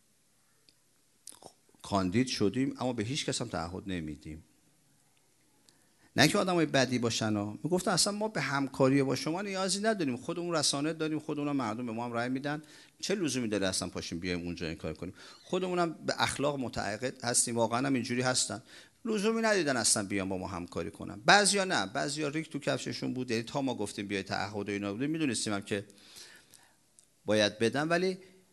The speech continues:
دنبال این حرفا هم نه که می‌گم ما حالا رسانه داریم، می‌خوایم خودمونم، خودمون مثلاً مثل دف-، گروه اول نه. تا گفتیم باید بیاید تعهد بدید، قسم بخورید، گفتن نه ما همچین کاری نمی‌کنیم.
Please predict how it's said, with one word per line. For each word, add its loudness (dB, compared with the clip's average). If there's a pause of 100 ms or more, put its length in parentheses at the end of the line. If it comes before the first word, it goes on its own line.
(360)
دنبال 4
این 4
حرفا 4
هم -2
نه 0
که -4
می‌گم -2
ما 0
حالا 0
رسانه 2
داریم، -2
می‌خوایم -4
خودمونم، -4 (440)
خودمون -4
مثلاً 0
مثل 4
دف-، -2
گروه 0
اول -2
نه. -6 (1400)
تا 4
گفتیم 4
باید 4
بیاید 0
تعهد 2
بدید، 0
قسم 2
بخورید، -2
گفتن -6
نه -4
ما -6
همچین -8
کاری -6
نمی‌کنیم. -14